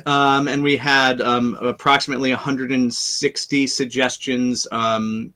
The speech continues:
in the feedback email list, and as I said, some other suggestions through other channels as well that we're still putting together, but let's say two hundred-ish suggestions from folks.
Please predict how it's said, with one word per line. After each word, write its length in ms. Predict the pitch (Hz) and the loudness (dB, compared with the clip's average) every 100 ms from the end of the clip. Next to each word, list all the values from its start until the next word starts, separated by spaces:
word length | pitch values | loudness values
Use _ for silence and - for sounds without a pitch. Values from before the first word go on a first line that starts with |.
| - | -8
in 200 | 120 117 | -4 -2
the 180 | 110 107 | -4 -4
feedback 540 | - 117 117 110 - | -2 -2 0 -2 -4
email 360 | 123 127 131 123 | -4 -2 0 2
list, 400 | 131 123 - - | 2 0 -4 -8
and 260 | 104 101 92 | -6 -6 -8
as 240 | 95 98 101 | -6 -6 -4
I 60 | |
said, 240 | 95 101 - | -6 -8 -8
some 200 | 104 104 | -8 -6
other 140 | 104 | -6
suggestions 640 | - 98 104 - 101 95 | -6 -6 -6 -6 -10 -10
through 400 | - 101 98 95 92 | -12 -10 -6 -6 -6
other 200 | 98 95 | -10 -10
channels 480 | - 101 104 98 | -8 -6 -6 -10
as 120 | 92 - | -12 -6
well 200 | 104 107 | -4 -4
that 100 | 101 | -6
we're 80 | |
still 220 | 104 - 107 | -8 -8 -10
putting 240 | - 113 | -10 -10
together, 400 | 113 120 120 110 - - _ | -2 0 0 -4 -10 -20 _
but 200 | - 101 - | -8 -8 -6
let's 280 | 110 110 - | -4 -4 -2
say 140 | 104 | -6
two 220 | 92 123 | -4 -8
hundred-ish 600 | 101 110 101 101 98 - - | -4 -2 -2 -4 -4 -6 -10
suggestions 680 | 98 98 101 - 101 98 | -8 -6 -6 -6 -8 -8
from 200 | - 101 | -8 -12
folks. 440 | - 101 95 - | -6 -4 -4 -6